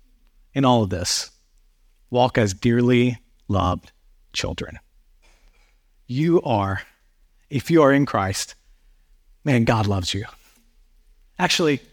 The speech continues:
regardless of whether you're in Christ or not, God loves you. And if you are in Christ, you have been adopted into the family of God. And if you are not in Christ, you have not received salvation,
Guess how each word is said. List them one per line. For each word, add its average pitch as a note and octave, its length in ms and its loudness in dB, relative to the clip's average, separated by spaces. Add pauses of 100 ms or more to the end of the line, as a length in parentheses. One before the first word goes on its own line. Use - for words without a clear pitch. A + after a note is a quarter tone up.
(280)
regardless D3 380 0
of D3 80 -4
whether C#3+ 160 0
you're C3+ 80 2
in C3+ 80 -2
Christ C#3 280 -4
or C#3+ 40 -4
not, C3+ 220 -2
God A#2+ 240 0
loves G#2+ 280 -6
you. - 80 -20 (800)
And D#3 100 -2
if C#3 120 -2
you F3 180 2
are D3 140 2
in D#3+ 240 0
Christ, C#3 460 0
you D#3 100 2
have C#3 80 4
been C#3 140 2
adopted B2 520 0
into B2+ 380 -2
the G#2+ 120 -4
family G#2+ 360 -2
of G2+ 100 -10
God. G2 300 -8 (240)
And D#3 120 -2
if D#3 120 -2
you D#3+ 120 4
are D3 60 4
not D3+ 300 0
in C#3+ 140 -4
Christ, C3+ 320 0
you D#3 40 -2
have C#3 60 -4
not C#3+ 160 0
received C3 300 -4
salvation, B2+ 480 -4